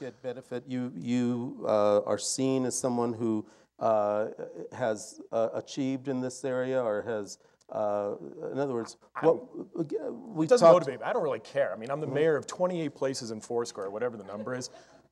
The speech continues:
Speaker 2: Who cares? I mean, in the big scheme of things, who cares? Now, the thing that is actually kind of funny about all this connectedness stuff, I mean, we, we are living in a wave where we are truly hyper-connected. And, you know, we can talk to people anytime, any place in the world.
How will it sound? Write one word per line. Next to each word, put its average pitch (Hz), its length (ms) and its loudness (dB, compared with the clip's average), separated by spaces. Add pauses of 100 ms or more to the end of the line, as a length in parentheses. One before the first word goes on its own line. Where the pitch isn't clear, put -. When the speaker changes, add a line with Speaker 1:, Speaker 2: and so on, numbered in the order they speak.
(120)
Speaker 2:
Who 233 100 0
cares? 254 460 6 (300)
I - 40 -12
mean, 185 140 -2
in 190 80 -2
the 170 60 -2
big 202 260 2
scheme 190 320 -6
of 180 80 -4
things, 143 320 -6 (200)
who 190 280 -6
cares? - 600 0 (300)
Now, 175 80 0
the 170 100 0
thing 233 200 4
that 165 160 2
is 147 140 2
actually 165 280 6
kind 175 180 -2
of - 60 -4
funny 180 200 0
about 123 160 4
all 131 80 6
this 120 140 -4
connectedness 110 580 -6
stuff, - 320 0
I 98 40 -10
mean, 107 100 -6
we, 156 180 -2
we 123 320 -4
are 127 80 0
living 120 320 0
in 107 60 -4
a 101 40 -4
wave 110 400 -2
where 95 220 -6 (320)
we 131 180 0
are 127 200 4
truly 123 400 -6
hyper-connected. 104 840 -10 (480)
And, 123 320 -4
you 127 80 -10
know, 131 80 -4
we 131 80 -2
can 131 140 -6
talk 143 300 0
to 135 60 -14
people - 460 -6
anytime, 123 600 -10 (100)
any 127 140 -8
place 110 340 -8
in 104 60 -16
the 101 60 -16
world. 107 280 -8